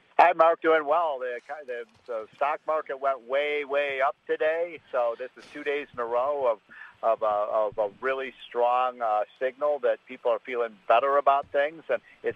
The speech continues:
started when Donald Trump announced that he wanted to reopen the, the economy.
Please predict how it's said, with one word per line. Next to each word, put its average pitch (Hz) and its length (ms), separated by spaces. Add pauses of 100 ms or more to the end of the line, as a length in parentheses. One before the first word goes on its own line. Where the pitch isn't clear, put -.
started 151 400
when 147 200
Donald 147 380
Trump 156 240 (480)
announced 135 540
that 151 140
he 151 80
wanted 151 400
to 151 100
reopen 160 680
the, 170 300 (400)
the 156 240 (120)
economy. 165 500